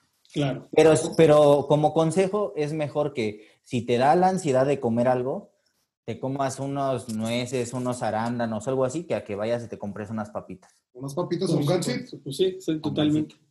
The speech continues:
Speaker 2: gansito. Ujú.
Speaker 3: Y también, aunque el alimento sea muy bueno en todo, si hay en exceso, pues no te va a hacer tanto bien, ¿no? O sea,
Speaker 1: Obviamente.
Speaker 2: Sí,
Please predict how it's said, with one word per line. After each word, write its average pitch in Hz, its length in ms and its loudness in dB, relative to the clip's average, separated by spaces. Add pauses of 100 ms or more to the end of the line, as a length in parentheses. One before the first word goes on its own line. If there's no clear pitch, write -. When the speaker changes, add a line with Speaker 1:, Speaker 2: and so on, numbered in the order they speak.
Speaker 2:
gansito. 110 200 -12
Ujú. 175 100 -4
Speaker 3:
Y 196 40 2
también, 208 300 0
aunque 165 220 -2
el 170 80 2
alimento 196 480 0
sea 202 220 -4
muy 208 180 0
bueno 175 400 2
en 165 100 -4
todo, 180 360 0
si - 300 -10 (340)
hay 170 140 4
en 196 80 6
exceso, 196 440 0
pues 160 120 2
no 156 200 2
te 165 80 0
va 143 80 0
a - 20 0
hacer 143 220 -4
tanto 160 260 -2
bien, 214 280 0
¿no? 202 220 -2
O 151 60 -2
sea, 131 140 -6
Speaker 1:
Obviamente. 131 420 -6
Speaker 2:
Sí, - 140 -20